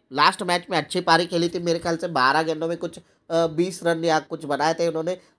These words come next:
और इसकी वजह से, अ, रॉयल चैलेंजर्स बैंगलोर को काफ़ी फ़ायदा हुआ था, तो इसीलिए यहाँ पर एक आध टीम में तो इनको भी लेना ज़रूरी है दोस्तों।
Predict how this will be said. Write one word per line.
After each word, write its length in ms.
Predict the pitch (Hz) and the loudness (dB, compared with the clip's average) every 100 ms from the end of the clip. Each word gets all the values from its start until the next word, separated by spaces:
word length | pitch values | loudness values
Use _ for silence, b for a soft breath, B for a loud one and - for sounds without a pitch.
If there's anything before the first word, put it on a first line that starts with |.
| 143 | -4
और 160 | 175 | -2
इसकी 280 | 175 - 180 | -2 -4 -2
वजह 200 | 175 160 | -2 -2
से, 220 | 175 190 | -2 -2
अ, 180 | - 160 | 0 0
रॉयल 300 | 147 147 156 | 0 0 0
चैलेंजर्स 420 | 156 160 165 160 | 0 0 0 -4
बैंगलोर 380 | 151 143 147 147 | -4 -4 -2 -4
को 240 | - 185 B B - | -2 -4 B B -2
काफ़ी 280 | 165 165 185 | 0 0 -2
फ़ायदा 340 | 165 135 170 | 0 0 4
हुआ 240 | 175 170 175 | 4 4 2
था, 240 | 185 180 B _ | 0 -6 B _
तो 120 | - 185 | 0 0
इसीलिए 360 | 170 185 185 | 2 2 4
यहाँ 180 | 170 151 | 6 6
पर 80 | 175 | 6
एक 180 | 151 165 | 4 4
आध 140 | 156 | 2
टीम 140 | - 151 | 2 2
में 120 | 160 | 2
तो 120 | 156 | 4
इनको 260 | 160 135 147 | 2 4 2
भी 100 | 156 | 4
लेना 260 | 143 131 | 2 2
ज़रूरी 320 | 143 131 127 139 | 2 2 4 4
है 60 | |
दोस्तों। 320 | 131 127 180 | 2 4 6